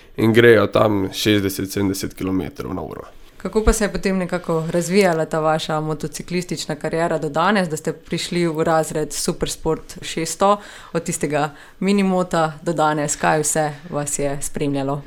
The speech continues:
Speaker 1: Ja, se pravi, začel sem na minimotu, najprej zračno hlajeni, potem so že močnejši vodno hlajeni, petdeset kubični motorji. In seveda,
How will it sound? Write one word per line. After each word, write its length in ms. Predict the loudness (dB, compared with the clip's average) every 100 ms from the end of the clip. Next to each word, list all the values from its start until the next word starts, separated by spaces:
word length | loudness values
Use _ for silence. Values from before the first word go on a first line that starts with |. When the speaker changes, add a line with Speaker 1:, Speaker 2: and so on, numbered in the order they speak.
| -14 -20 -20 0
Speaker 1:
Ja, 160 | 4 4
se 160 | 4 4
pravi, 320 | 8 8 6 0
začel 280 | -8 4 6
sem 200 | 6 4
na 80 | 6
minimotu, 720 | 8 10 10 10 8 4 2
najprej 600 | 6 6 6 2 2 0 -4 -2
zračno 680 | 4 4 4 2 2 2 2
hlajeni, 640 | 0 4 4 4 2 -4 -8
potem 280 | -2 4 4
so 140 | 4 0
že 140 | 0
močnejši 580 | 0 2 4 4 2 4
vodno 300 | 4 6 4
hlajeni, 500 | 2 2 2 -2 -6 -6
petdeset 400 | -2 -2 -2 -6
kubični 440 | -4 -2 -2 -2 -2
motorji. 500 | 2 6 8 6 2 -4 -4
In 220 | 2 2 4
seveda, 500 | 6 6 4 -4